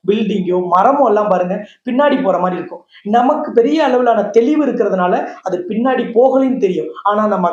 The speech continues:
கண் பார்வைக்கு அது பின்னோக்கி போற மாதிரி தெரியும். அந்த மாதிரி ஒரு கிரகம் முன்னாடி பார்த்துக்கிட்டே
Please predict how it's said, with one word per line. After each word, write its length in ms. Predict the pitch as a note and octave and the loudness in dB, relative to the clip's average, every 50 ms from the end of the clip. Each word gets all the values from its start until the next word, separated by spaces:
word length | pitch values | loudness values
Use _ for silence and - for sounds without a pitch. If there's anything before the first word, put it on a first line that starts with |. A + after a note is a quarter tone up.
| - - | 0 2
கண் 280 | A3 A#3+ C4+ - - | 2 2 2 2 0
பார்வைக்கு 460 | - C4 A#3+ A3+ A3+ A3 G#3+ G#3+ B3 A#3 | 2 2 4 4 2 0 0 0 0 0
அது 120 | F#3+ F#3+ | 0 -2
பின்னோக்கி 500 | F#3 A3 G#3+ A#3 C4 C4 C4 - A#3 - | -4 -2 -2 0 0 0 0 -2 -4 -2
போற 160 | F#3+ F#3+ F3 E3 | -2 0 0 0
மாதிரி 240 | E3+ F3+ F#3 F#3 | 0 -2 -2 -4
தெரியும். 260 | F3+ F3 D#3+ E3 D#3 - - _ - - - D#3+ | -6 -8 -10 -10 -10 -14 -20 _ -14 -4 -2 0
அந்த 280 | F#3 A#3+ C#4 C4 D#4+ D4 | 0 0 2 4 4 4
மாதிரி 300 | - A3 A3 B3+ C#4 D4 | 4 4 2 2 2 2
ஒரு 280 | C4 A#3+ G#3+ G3 F3+ - | 2 2 2 2 2 0
கிரகம் 460 | F#3 G#3+ G#3+ A#3 C#4 D#4+ - - - - _ _ _ - | 0 0 2 0 0 -2 -4 -8 -12 -18 _ _ _ -6
முன்னாடி 400 | G3 A#3 C4 D4 E4 D#4+ D#4 D#4 C4+ - G#3+ | -4 -2 2 4 4 4 4 2 2 2 2
பார்த்துக்கிட்டே 460 | G3 A3 A3 A3+ A#3+ F#3 F3+ A3+ A#3+ | 2 2 2 0 -4 -2 0 0 0